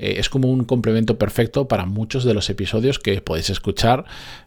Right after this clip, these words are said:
bueno, donde estéis escuchando este podcast, así que si os queréis apuntar, mm, no cuesta ni un duro, os vais a llevar cosas muy interesantes, sobre todo reflexiones que pueden aplicar a vuestro trabajo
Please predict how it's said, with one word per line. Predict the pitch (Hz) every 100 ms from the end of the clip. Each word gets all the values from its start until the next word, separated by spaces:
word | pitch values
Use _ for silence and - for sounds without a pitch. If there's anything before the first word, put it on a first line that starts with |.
| -
bueno, | - 92 -
donde | 101 90
estéis | - 92
escuchando | 98 - 92 101 104 92
este | - 107
podcast, | 98 131 160 139
así | 107 110
que | 101
si | -
os | 98
queréis | 104 104 104
apuntar, | 95 110 110 180 240
mm, | 190 117 110 107 104 107
no | 104
cuesta | - 98 - 85 85 85
ni | 87 87 95
un | 95 92 95 95
duro, | 135 180 277 - - - -
os | 98 87 92
vais | 98 98
a |
llevar | 101 98 95
cosas | - 95 95
muy | 101 92
interesantes, | 87 92 - 127 160
sobre | 101 92
todo | 101
reflexiones | 101 101 104 - - 110 110 107 98
que | - 98
pueden | 101 101
aplicar | 95 92 92
a | 87
vuestro | 92 - 98
trabajo | 98 107 107